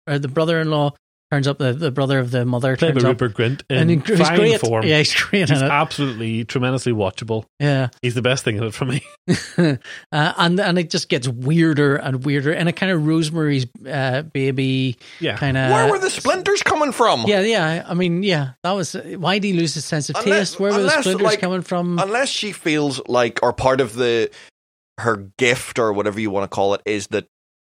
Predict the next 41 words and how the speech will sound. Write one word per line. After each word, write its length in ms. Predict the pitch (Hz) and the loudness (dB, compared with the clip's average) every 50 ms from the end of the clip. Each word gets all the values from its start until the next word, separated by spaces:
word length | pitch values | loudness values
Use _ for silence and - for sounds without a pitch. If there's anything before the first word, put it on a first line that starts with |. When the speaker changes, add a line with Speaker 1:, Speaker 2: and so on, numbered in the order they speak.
| _ _ _ | _ _ _
Speaker 1:
Something 280 | - 165 160 147 165 160 | -4 -4 -2 0 2 2
Speaker 3:
you 40 | 156 | 4
Speaker 1:
has 60 | 151 | 4
Speaker 3:
get 80 | 165 156 | 4 4
Speaker 1:
to 60 | 147 | 2
Speaker 3:
it 20 | |
Speaker 1:
be 80 | 147 139 | 2 2
Speaker 3:
back, 260 | 143 123 127 127 - | 2 2 2 2 0
Speaker 1:
sacrificed. 420 | 165 143 - 175 170 170 156 - | -2 -4 -2 -2 -2 -2 0 2
Speaker 3:
but 200 | 139 135 104 107 | 2 2 2 0
you, 260 | 117 131 131 120 113 107 | -2 -2 -2 -2 -4 -4
you 160 | 117 127 123 120 | 0 0 2 2
have 180 | 120 117 - | 2 0 0
to 100 | - 110 | -2 -2
lose 260 | 98 98 98 92 90 | -2 -2 -2 -4 -4
something. 460 | - - 104 98 90 - 104 101 101 98 | -4 -4 -4 -4 -4 -6 -6 -6 -6 -4
Speaker 1:
Yeah. 360 | 151 143 135 131 113 98 - - _ _ _ _ _ 95 | -4 -2 -2 -2 -2 -4 -4 -10 _ _ _ _ _ -4
Speaker 2:
Yeah. 300 | 98 98 95 92 92 92 | -2 -2 0 0 -2 -2
Speaker 3:
Um, 260 | 95 95 98 104 - _ _ | -4 -6 -8 -12 -14 _ _
because 280 | - - 156 151 139 | -2 0 0 -2 0
the, 160 | 143 147 147 139 | 0 0 -2 0
the, 200 | 127 131 139 131 | 2 0 0 0
the, 240 | 113 127 127 123 | 2 2 2 2
the 200 | 113 104 120 120 127 | 2 0 2 2 2
uncle 300 | 147 156 - 160 156 127 | 2 0 0 0 -2 0
did 220 | 101 127 123 113 - | 0 0 0 0 -2
say 200 | - 117 107 104 | 0 0 0 0
something 300 | - 123 113 - 120 117 | -2 -4 -6 -4 -2 -2
like 160 | 120 113 - | -2 0 2
that 180 | 123 120 82 | 2 2 2
in 100 | 87 104 104 | 0 0 -2
the 60 | 101 | 0
wine 300 | 95 101 98 101 104 104 | 0 0 0 0 -2 -4
cellar 400 | - 131 123 117 123 123 120 113 | -2 0 0 2 2 2 2 2
whenever 340 | 107 107 107 107 95 104 104 | 2 2 0 0 0 0 0
he 140 | 101 104 101 | 0 0 0
was 160 | 101 92 - - - | -2 -4 -6 -12 -10
forcing 320 | - 107 101 95 - 101 95 | -6 -4 -4 -4 -4 -6 -6
him 100 | 95 85 | -6 -6
to 80 | 90 | -8
pray. 680 | - - - 104 95 92 92 95 98 101 98 98 101 | -8 -4 0 2 2 4 4 2 2 2 0 -2 -4